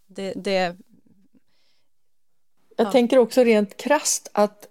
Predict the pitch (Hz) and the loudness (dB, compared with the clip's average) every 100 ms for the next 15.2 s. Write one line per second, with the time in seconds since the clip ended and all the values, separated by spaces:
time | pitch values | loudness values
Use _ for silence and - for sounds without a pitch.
0 | - 208 214 226 226 _ - 220 220 214 | -2 2 2 2 -2 _ -10 -2 2 2
1 | - - 214 220 214 220 220 - - _ | 0 -4 0 2 2 0 -2 -18 -20 _
2 | _ _ - 226 220 247 208 294 302 247 | _ _ -2 0 2 0 0 0 2 2
3 | 175 180 208 247 226 214 247 - 330 311 | 2 0 -4 -4 -2 -2 -4 -2 -2 -2
4 | _ - - - - 208 190 180 220 190 | _ -6 -6 -8 -4 -2 0 0 0 2
5 | 185 180 - - - 208 208 214 226 240 | 0 -2 -4 -2 -2 0 2 2 2 0
6 | - - - - - - - 214 202 202 | -4 -16 -20 -20 -20 -20 -6 -2 0 0
7 | 208 - 240 254 202 247 302 247 196 214 | -2 -2 0 2 2 2 2 0 2 2
8 | 220 214 - _ _ - 208 208 208 208 | 2 -2 -10 _ _ -4 -2 0 0 0
9 | 208 202 214 214 202 202 185 196 190 202 | 0 0 0 2 2 0 0 0 0 -4
10 | - _ 214 - 285 294 _ - 180 175 | -10 _ -8 -4 -4 -4 _ -2 2 2
11 | - - 202 202 196 190 - - - 254 | -2 -2 0 2 0 -2 -10 -20 -4 -2
12 | 226 - - 294 196 147 175 - - 214 | -2 -4 -6 -2 -2 -2 -6 -14 -20 -12
13 | 208 226 - 214 202 190 185 185 190 - | -12 -12 -8 -2 0 0 0 -2 -6 -6
14 | 339 208 208 214 202 202 202 196 190 185 | -2 0 2 2 0 0 2 2 2 0
15 | 208 | -4